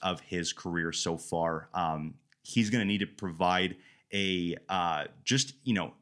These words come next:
he's gonna have to go out there and shove it for, you know, five to six innings, because I think the length is one of the biggest parts in,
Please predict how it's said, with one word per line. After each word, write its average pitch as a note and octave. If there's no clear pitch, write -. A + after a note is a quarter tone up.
he's D3+
gonna E3+
have C#3+
to -
go A2
out G#2+
there A#2
and F#2
shove F#2+
it F2+
for, E2+
you A#2
know, D#2+
five G2+
to F#2+
six -
innings, E2
because F#2
I F2+
think A2
the G#2
length F#2+
is F2+
one F#2
of F2
the E2
biggest F2
parts E2+
in, F2